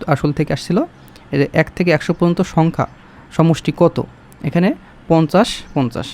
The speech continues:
মানে পাঁচ হাজার পঞ্চাশ। এটা অনেকবার পরীক্ষায় পড়ছে, এরকম সহজ সহজ অঙ্কগুলো আপনার আসবে। তো আমাদের যে অঙ্কের যে শিট যে থাকবে ম্যাথের, এখানে কিন্তু এরকম সুন্দর সুন্দর শর্টকাট নিয়মে যে, হ্যাঁ, সুন্দর করে দেওয়া থাকবে, এগুলোকে মিস করবেন না। হ্যাঁ, শতকরা থেকে যেগুলো আসার মতো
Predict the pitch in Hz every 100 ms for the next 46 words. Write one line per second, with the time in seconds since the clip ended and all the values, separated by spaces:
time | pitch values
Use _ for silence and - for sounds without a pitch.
0 | - 143 156 147 170 180 151 135 - 143
1 | - 208 294 196 190 185 175 175 175 185
2 | 185 165 - 262 - - - 165 156 -
3 | 175 180 190 - 165 160 156 147 165 185
4 | - - - - 147 156 147 143 165 349
5 | - - - - - 160 165 185 196 185
6 | 196 - 170 170 165 156 165 165 - -
7 | - 156 - 190 175 180 180 160 143 151
8 | 151 131 - - 170 180 202 196 196 190
9 | 196 165 170 175 185 180 170 160 156 170
10 | - 156 - 160 160 151 131 127 - -
11 | - - - 208 165 139 - - 170 160
12 | 147 151 143 147 151 160 170 160 170 165
13 | 165 175 - 175 175 202 247 185 - 170
14 | - 151 151 147 143 151 147 - 151 147
15 | 147